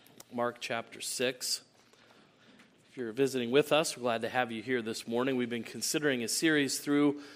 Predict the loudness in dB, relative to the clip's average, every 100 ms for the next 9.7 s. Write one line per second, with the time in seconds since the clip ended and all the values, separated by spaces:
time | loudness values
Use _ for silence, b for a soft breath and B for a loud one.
0 | B -4 2 2 2 2 8 8 8 2
1 | -2 -4 -6 -4 -2 -2 -2 -4 -2 0
2 | 0 -2 2 4 4 2 -6 -6 -4 -4
3 | -2 0 -2 -4 -6 -2 -2 -2 -8 B
4 | B B B -2 0 2 0 2 0 2
5 | 2 0 -2 0 2 2 6 8 10 8
6 | 4 -2 -4 -4 -2 -2 -2 -2 0 2
7 | 4 2 0 B B -6 -2 -2 -2 -6
8 | -6 -2 0 0 -2 -4 -2 0 0 -2
9 | -2 2 2 2 2 2 0